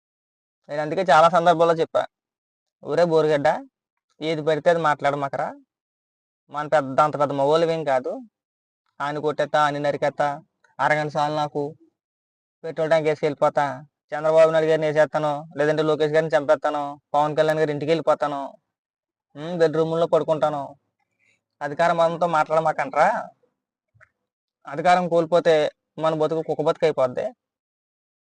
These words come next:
అన్ని రోజులు ఒకేలా ఉండవు, నువ్వు ఇన్ని మాటలు మాట్లాడుతున్నావు కాబట్టి, అసలు ఇన్ని మాటలు మాట్లాడుతున్నావు కదా, రేపు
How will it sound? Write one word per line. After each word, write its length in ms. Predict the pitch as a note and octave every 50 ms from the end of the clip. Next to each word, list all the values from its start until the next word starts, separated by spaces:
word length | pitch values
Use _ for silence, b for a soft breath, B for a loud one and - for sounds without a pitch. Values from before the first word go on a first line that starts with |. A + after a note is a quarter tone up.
| _ _ _ _ _ _ _ -
అన్ని 220 | C3+ C#3 D3+ D#3+
రోజులు 300 | E3 F3 F3 E3 F3+ F#3
ఒకేలా 340 | F3 D#3+ D3+ E3 D#3 D3+ D3
ఉండవు, 340 | C3+ B2+ B2 B2 B2+ - - C4+ C4 _ _ _ _ _ _ _ _ _ _ _ _ _ _ _ _ -
నువ్వు 140 | E3+ E3+ F#3
ఇన్ని 140 | F#3 F3+ F3
మాటలు 300 | E3 D#3+ E3 E3 G3+ G3
మాట్లాడుతున్నావు 560 | F#3 F#3 F3+ E3+ F3 E3+ D#3 D#3 E3+ F3 D#3
కాబట్టి, 400 | D#3 C#3 C3 C#3 - - D#3 C#3+ C3+ C3 - - _ _ _ _
అసలు 220 | C#3+ - D#3 D#3+
ఇన్ని 140 | D#3+ D#3 C#3
మాటలు 260 | C3+ C3 C#3+ - F#3
మాట్లాడుతున్నావు 520 | F3+ E3 D#3+ D#3+ E3 E3 D#3+ - D#3+ D3 C3+
కదా, 200 | B2+ C3 D3+ - C#4+ C#4 _ _ _ _ -
రేపు 280 | - D#3 E3 F3 F3 F#3+